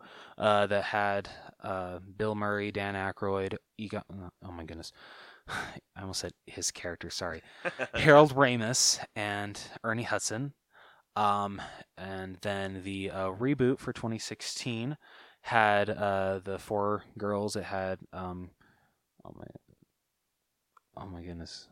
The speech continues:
Speaker 1: Give me a minute.
Speaker 2: Are you serious?
Speaker 1: No,
Speaker 2: I know
Speaker 1: wait,
Speaker 2: all
Speaker 1: wait.
Speaker 2: of their names.
Speaker 1: Okay, wait, no. Kate McKinnon, Kristen Wiig,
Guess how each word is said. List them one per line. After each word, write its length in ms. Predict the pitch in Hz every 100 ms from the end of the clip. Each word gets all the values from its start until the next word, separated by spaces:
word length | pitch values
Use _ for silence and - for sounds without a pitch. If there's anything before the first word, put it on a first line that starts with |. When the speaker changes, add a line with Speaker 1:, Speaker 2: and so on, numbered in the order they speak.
| _ _ _ _ _ _ _ _ -
Speaker 1:
Give 140 | 87
me 120 | 87
a 60 | 90
minute. 360 | 95 95 90 - _ _ _ _ -
Speaker 2:
Are 140 | 110
you 160 | 113 156
serious? 380 | - 147 139 151
Speaker 1:
No, 180 | 160 160
Speaker 2:
I 80 |
know 160 | 170 185
Speaker 1:
wait, 100 | -
Speaker 2:
all 220 | 151 156
Speaker 1:
wait. 80 | 170
Speaker 2:
of 60 | 143
their 160 | 151
names. 400 | 143 147 143 95
Speaker 1:
Okay, 120 | 156 147
wait, 140 | 147
no. 120 | 123
Kate 260 | - 151 151
McKinnon, 540 | 175 - 156 147 202 - _ _ _ _ _ - - _ _ _ _ _
Kristen 360 | - 147 - 151
Wiig, 340 | 139 131 135